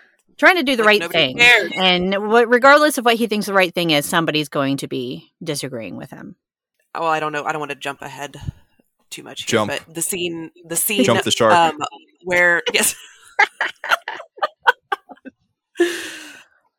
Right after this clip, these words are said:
Speaker 2: Well
Speaker 1: Ugh.
Speaker 2: played. Um,
Speaker 1: <laughs>
Speaker 2: the scene where the mom slaps him and, you know, takes out her, her, you know, pain and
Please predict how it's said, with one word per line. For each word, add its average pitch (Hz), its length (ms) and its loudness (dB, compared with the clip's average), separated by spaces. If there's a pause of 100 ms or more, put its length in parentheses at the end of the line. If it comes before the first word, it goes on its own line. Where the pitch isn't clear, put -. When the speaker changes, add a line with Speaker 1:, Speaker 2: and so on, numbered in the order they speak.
(160)
Speaker 2:
Well 180 140 0
Speaker 1:
Ugh. - 60 -4
Speaker 2:
played. 135 200 -2 (480)
Um, 170 300 8
Speaker 1:
<laughs> 480 340 0
Speaker 2:
the 208 80 4
scene 254 500 4 (180)
where 208 480 4
the 180 140 -6
mom 175 520 2 (680)
slaps - 560 0
him 185 280 -6 (100)
and, 151 460 -4 (640)
you 175 100 -12
know, 139 140 -8 (1120)
takes 175 240 -8
out 151 180 -2
her, 147 340 -8 (140)
her, 147 300 -12 (120)
you 180 120 -14
know, 139 120 -16
pain 160 300 -14
and 147 240 -14